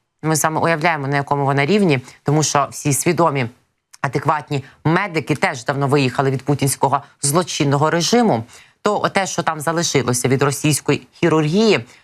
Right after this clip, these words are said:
оце все воєнному злочинцеві не допомогло. Взагалі не, не знаю, для чого там йому робили трепанацію черепа, ну, але тим не менше,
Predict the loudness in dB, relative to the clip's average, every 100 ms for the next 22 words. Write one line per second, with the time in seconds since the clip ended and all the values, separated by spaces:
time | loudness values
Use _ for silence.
0 | _ -6 -2 -2 0 0 0 0 0 2
1 | 2 2 0 0 0 0 0 0 0 0
2 | 0 0 -2 0 -2 -2 -6 -20 _ -4
3 | -2 0 0 2 2 2 -2 -2 -4 -2
4 | -2 -2 -2 0 0 0 0 0 -2 0
5 | -2 -4 -4 0 2 2 -2 -2 0 0
6 | 0 2 2 2 0 -2 -4